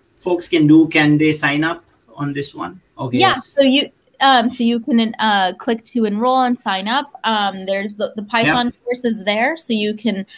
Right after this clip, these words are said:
Speaker 2: um, go ahead and
Speaker 1: Mm.
Speaker 2: enroll in that. And I'll
Speaker 1: Oh.
Speaker 2: start, I mean, a-, a-, a-, it seems like there's so much engagement, so I think I need to go prior-, reprioritize my backlog of things to do.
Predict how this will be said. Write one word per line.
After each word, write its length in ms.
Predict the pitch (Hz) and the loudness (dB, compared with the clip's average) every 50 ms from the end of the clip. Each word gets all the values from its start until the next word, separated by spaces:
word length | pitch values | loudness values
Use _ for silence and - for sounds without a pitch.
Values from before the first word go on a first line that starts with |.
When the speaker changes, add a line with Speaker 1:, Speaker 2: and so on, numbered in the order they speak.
| - - _ _ | -20 -20 _ _
Speaker 2:
um, 280 | 214 208 202 196 185 | 0 2 2 2 0
go 160 | - - 202 208 | 0 2 2 2
ahead 280 | 233 226 214 208 208 | 4 4 2 4 4
and 180 | 208 190 196 196 | 2 2 2 2
Speaker 1:
Mm. 40 | 196 | 0
Speaker 2:
enroll 380 | 190 175 175 190 185 190 196 196 190 | 0 0 0 2 2 2 2 -2 -4
in 60 | 190 | -2
that. 360 | 185 185 202 240 320 320 233 _ _ _ - - _ _ _ - | 0 2 4 4 2 2 -2 _ _ _ -20 -20 _ _ _ 2
And 580 | 226 220 214 214 214 208 208 208 214 220 214 - - - | 4 4 6 6 4 4 4 4 2 2 0 0 0 2
I'll 160 | 202 208 208 | 2 2 2
Speaker 1:
Oh. 60 | - | 2
Speaker 2:
start, 260 | - 226 214 208 208 _ _ _ _ _ _ _ _ _ | 2 2 0 0 -2 _ _ _ _ _ _ _ _ _
I 100 | - 208 | -2 0
mean, 280 | 208 220 214 208 202 - - _ | 0 0 -2 -2 -4 -8 -4 _
a-, 160 | - 214 - - | 2 2 2 2
a-, 280 | - 226 226 226 - - - | 2 2 2 2 0 -4 -6
a-, 160 | 135 156 - - _ _ _ _ _ _ _ _ _ _ | -8 -8 -8 -10 _ _ _ _ _ _ _ _ _ _
it 160 | 240 240 226 | -4 -4 -4
seems 300 | - - 277 262 262 302 | -2 -2 2 2 2 2
like 220 | 277 285 269 277 - | 2 2 0 2 2
there's 200 | 247 247 254 - | 0 0 0 2
so 120 | - 247 | 0 2
much 220 | 247 269 254 247 - | 2 2 0 0 -2
engagement, 640 | 254 233 226 226 214 214 220 247 285 311 311 - | -2 -2 -2 -2 -4 -4 -2 -2 -4 -4 -4 -2
so 220 | - 254 220 214 - - | 4 4 4 4 4 0
I 100 | 226 226 | -2 -2
think 220 | 226 240 220 - | -2 -4 -4 -2
I 140 | - 208 220 | -2 -2 0
need 200 | 220 233 233 240 - | 2 0 0 0 -4
to 80 | 277 | -2
go 180 | 220 220 220 214 | 0 0 0 -2
prior-, 440 | 214 - 262 208 208 202 208 202 - - | -2 0 0 0 2 0 -2 -4 -4 -4
reprioritize 920 | 214 233 254 254 240 - 339 240 240 240 247 247 - 262 - 233 220 214 208 | -2 0 0 0 0 0 2 2 2 2 2 0 0 0 0 0 0 0 2
my 200 | 226 220 233 240 | 2 4 4 4
backlog 520 | 233 277 254 320 - - 294 330 339 320 | 4 2 0 0 0 0 0 0 0 0
of 140 | 359 330 330 | -4 -10 -8
things 260 | - 339 349 415 415 | -10 -8 -8 -8 -12
to 120 | - - 392 | -8 -10 -4
do. 180 | - 427 440 | -2 0 4